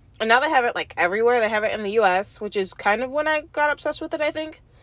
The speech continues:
They have it in Australia. They have one in New Zealand.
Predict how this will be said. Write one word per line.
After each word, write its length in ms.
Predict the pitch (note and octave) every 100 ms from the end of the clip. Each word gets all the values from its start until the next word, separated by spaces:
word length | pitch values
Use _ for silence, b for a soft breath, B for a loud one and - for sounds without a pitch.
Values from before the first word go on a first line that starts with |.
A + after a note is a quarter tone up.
| b b b b - _ _ _ - -
They 120 | A3
have 200 | A3+ G#3+
it 220 | A3 G#3+ -
in 460 | A3 G#3 G#3 G#3+ - - _ - _ -
Australia. 680 | G#3 - G#3+ G#3+ A3+ B3+ E4 _ - _ _ _ _ _ _
They 60 | G#3
have 160 | A#3
one 140 | G#3+ A3+
in 100 | G#3
New 140 | G3+
Zealand. 580 | F#3 G3 G#3+ A#3+ C4 C#4+